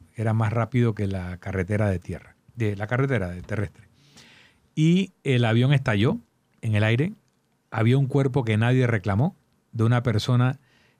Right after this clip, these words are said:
que se identificó como de, eh, del Medio Oriente, eh, probablemente de algún país árabe. Y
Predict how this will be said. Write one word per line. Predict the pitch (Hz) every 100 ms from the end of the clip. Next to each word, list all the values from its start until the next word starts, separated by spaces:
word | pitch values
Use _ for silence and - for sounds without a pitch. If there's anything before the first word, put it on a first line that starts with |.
| _
que | - 110 104 98 95 98 -
se | - 117
identificó | 107 104 110 110 110 113
como | 127 120 110
de, | 104 104 98 104 - 117
eh, | 104 101 95 92 87 _ _ - - _ _
del | 117 101 101
Medio | 113 117
Oriente, | 120 135 131 147 147 143 -
eh, | 110 101 98 92 _ _
probablemente | 113 107 110 113 117 117
de | 110
algún | 104 104 110
país | 104 104
árabe. | 120 131 170 214 _ _ _ _ _ _ _ _
Y | 139 156